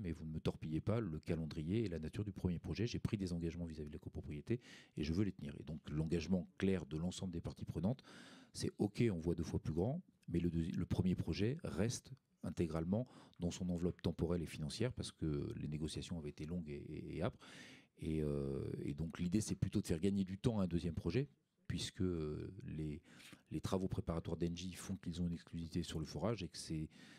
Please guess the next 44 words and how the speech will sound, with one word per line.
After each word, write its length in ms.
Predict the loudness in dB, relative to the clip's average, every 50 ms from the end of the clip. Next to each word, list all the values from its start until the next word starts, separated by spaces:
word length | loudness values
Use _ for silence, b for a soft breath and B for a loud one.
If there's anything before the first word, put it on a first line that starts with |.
| B B B B
ces 320 | -14 -10 -8 -6 -4 -2 2
démarches-là, 400 | 2 2 2 2 2 2 2 2
elles 80 | 2
prennent 180 | 2 0 0 0
trois 260 | 0 0 0 2 2
ans 120 | 2 0
quand 200 | -2 -6 -10 -6 -2
on 40 | -2
laisse 140 | -2 0
passer 240 | 0 -2 -2 -2 -4
le 60 | -2
délai. 200 | -2 -2 -4 -4 -8 _ -6
Voilà, 200 | -6 -6 -6 -6 -8
donc 120 | -8 -8
c'est, 560 | -6 -2 0 2 4 4 4 2 2 0 -2 -4 B B B B
c'est 140 | -4 -2 0
tout 100 | 2 4
ça 140 | 2 4 4
qu'on 120 | 4 2
a 60 | 4
raconté. 420 | 2 2 0 -2 2 2 2 2 B B B B B B B B B B 0
Euh, 1000 | 4 4 6 6 6 4 4 4 2 2 0 0 0 0 0 0 -2 -2 -4 -4 -8 -12 -12 -10 2
des, 220 | 4 4 4 4
des 240 | 4 2 4 4 4
options 240 | 2 2 2 0 0
de 60 | 2
terrain, 260 | 2 2 4 4 2
il 40 | 2
n'y 40 | 2
en 80 | 0
avait 160 | 0 0 0 2
pas 160 | 0 -2 0 2
énormément. 580 | 2 2 4 4 4 4 4 4 2 2 0 -2 -4
Le 320 | -4 -2 2 6 6 6 6
terrain, 480 | 6 4 4 4 4 2 2 0 -2 -6 -8 -8
et 120 | -8 -10 -10
qui 120 | _ -6
est 60 | -6
ressorti 260 | -4 -2 -4 -2 0 0
dans 120 | 0 0
les 100 | 0 0
débats, 220 | 0 0 0 0
c'est 140 | 0 -2 -6
fa-, 120 | -8 -8